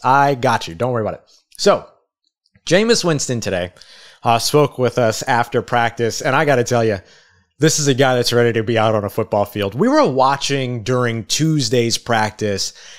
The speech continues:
yesterday, and one of the things that was really clear was that Jameis Winston was feeling it, right? He was running.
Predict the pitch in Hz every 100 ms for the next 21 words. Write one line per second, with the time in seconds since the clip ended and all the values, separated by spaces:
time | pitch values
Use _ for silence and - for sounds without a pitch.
0 | _ _ 127 135 135 - 127 110 107 104
1 | - - 160 156 147 143 117 - _ _
2 | _ _ 143 214 254 262 196 160 165 139
3 | 120 135 185 185 170 - - 160 160 151
4 | 131 127 131 127 135 117 135 131 170 160
5 | 156 147 - 139 131 135 - 120 139 131
6 | 127 110 - - 131 95 85 - _ _
7 | _ _ _ - 117 120 - 123 110 110
8 | 143 143 139 131